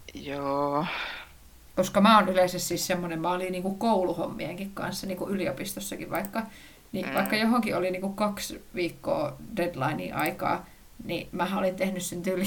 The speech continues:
Speaker 2: jo samana päivänä, kun se koko tehtäväanto tuli. Koska
Speaker 1: Mm.
Speaker 2: muuten mua alkaa niinku stressaamaan se, että mä mietin sitä asiaa sitten koko ajan, että pitäis, pitäis, pitäis.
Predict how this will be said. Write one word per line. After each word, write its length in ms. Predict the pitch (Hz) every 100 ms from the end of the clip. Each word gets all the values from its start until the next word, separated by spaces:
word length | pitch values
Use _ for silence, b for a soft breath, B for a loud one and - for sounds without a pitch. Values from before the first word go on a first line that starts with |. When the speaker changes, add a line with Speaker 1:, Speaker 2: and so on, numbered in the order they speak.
| 226
Speaker 2:
jo 80 |
samana 420 | 202 - 220 175 156
päivänä, 460 | 190 175 170 143
kun 120 | - 196
se 120 | 185
koko 260 | 160 170
tehtäväanto 640 | 170 190 202 - 135 - -
tuli. 340 | 175 170 - 196 B B -
Koska 240 | 180 -
Speaker 1:
Mm. 60 | 180
Speaker 2:
muuten 280 | 190 196
mua 320 | 196 190 170 - -
alkaa 260 | 175 165
niinku 220 | 170 175
stressaamaan 760 | 190 - 185 - - - - 190
se, 120 | 196
että 140 | -
mä 100 | 196
mietin 360 | 190 185 180 190
sitä 180 | - -
asiaa 300 | 196 - -
sitten 220 | - -
koko 260 | 190 - -
ajan, 120 | 202
että 120 | -
pitäis, 380 | 175 - - -
pitäis, 400 | - - - 196
pitäis. 580 | - - - - -